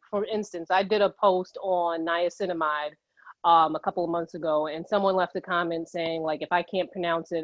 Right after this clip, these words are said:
I'm not gonna use it." So I'm like, "Niacinamide," and I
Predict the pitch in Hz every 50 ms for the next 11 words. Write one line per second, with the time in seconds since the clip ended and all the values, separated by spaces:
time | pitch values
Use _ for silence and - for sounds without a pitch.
0 | - 143 147 156 156 156 156 156 156 156 160 156 156 156 _ 185 165 156 151 165
1 | 196 202 196 - 160 151 139 139 _ - 180 170 170 160 151 139 _ _ - 156
2 | 160 180 190 185 180 170 - - - 220 240 247 202 165 147 147 156 160 151 151